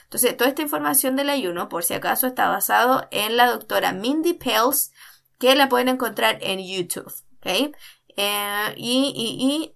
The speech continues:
ella habla mucho de, eh, fasting, de lo que es el ayuno intermitente en las mujeres. Ella es muy seca, sabe mucho del tema, así que si la quieren buscar, háganlo. Pero está en English.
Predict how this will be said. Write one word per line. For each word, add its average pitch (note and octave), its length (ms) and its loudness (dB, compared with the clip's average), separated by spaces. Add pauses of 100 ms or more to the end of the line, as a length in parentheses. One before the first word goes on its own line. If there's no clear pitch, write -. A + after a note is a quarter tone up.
(120)
ella A#3+ 720 6 (120)
habla G#3+ 380 6
mucho A3 640 -2
de, G3 840 -2
eh, G3+ 40 -4
fasting, F#3+ 720 4
de F#3 120 0
lo F#3+ 140 0
que G#3 100 -6
es G#3+ 120 -6
el G3 140 0
ayuno G3 400 -2
intermitente A#3+ 960 -2
en G3 100 2
las G3 160 2
mujeres. - 540 -10 (260)
Ella F3+ 280 -2
es F#3+ 40 -6
muy G3+ 180 -4
seca, A#3+ 440 2
sabe G3 240 0
mucho F#3+ 260 -8
del G#3 180 -6
tema, A#3 200 -6
así A#3+ 160 -4
que A#3 100 -10
si F3 100 -6
la E3 140 -4
quieren A#3+ 220 -4
buscar, C4 400 -2 (800)
háganlo. F#3+ 560 4
Pero B3+ 220 4
está C#4+ 260 4
en G#3 240 -4
English. - 520 -8